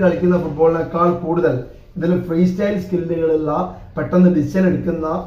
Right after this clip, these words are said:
അങ്ങനത്തെ സ്കില്ലൊക്കെ ഉള്ള കുട്ടികൾക്ക് ഒരു പക്ഷേ നന്നായി തിളങ്ങാൻ പറ്റും. So, ഫുട്ബോളിൽ കിട്ട-, അവസരമില്ലാത്ത, അല്ലെങ്കിൽ അതിൽ സെലക്ഷൻ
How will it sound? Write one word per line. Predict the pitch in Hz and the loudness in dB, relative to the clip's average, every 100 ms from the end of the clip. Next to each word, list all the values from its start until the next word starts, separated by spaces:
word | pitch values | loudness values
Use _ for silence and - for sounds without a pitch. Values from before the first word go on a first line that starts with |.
| - - - | -12 -12 -2
അങ്ങനത്തെ | 185 247 254 240 | 0 2 4 4
സ്കില്ലൊക്കെ | - 196 190 180 180 | 2 0 2 2 2
ഉള്ള | 170 | 0
കുട്ടികൾക്ക് | 156 131 151 156 139 175 | -2 -4 -2 -2 0 -2
ഒരു | 147 | -2
പക്ഷേ | 143 160 | -4 -4
നന്നായി | 156 139 139 147 | -4 -4 -4 -4
തിളങ്ങാൻ | 143 139 143 139 | -4 -4 -4 -4
പറ്റും. | 123 165 - - - - | -4 -4 -6 -12 -20 -2
So, | 185 180 | 2 2
ഫുട്ബോളിൽ | 180 180 190 196 - - - - 180 | 2 4 4 2 -2 -10 -20 -6 -4
കിട്ട-, | - | -2
അവസരമില്ലാത്ത, | 160 165 - 185 180 160 160 151 | -2 -2 0 2 2 2 -2 -2
അല്ലെങ്കിൽ | 160 156 151 156 | -4 -4 -4 -4
അതിൽ | 151 156 165 160 - - - - | -4 -4 -4 -4 -8 -18 -10 -4
സെലക്ഷൻ | 156 180 | -2 -2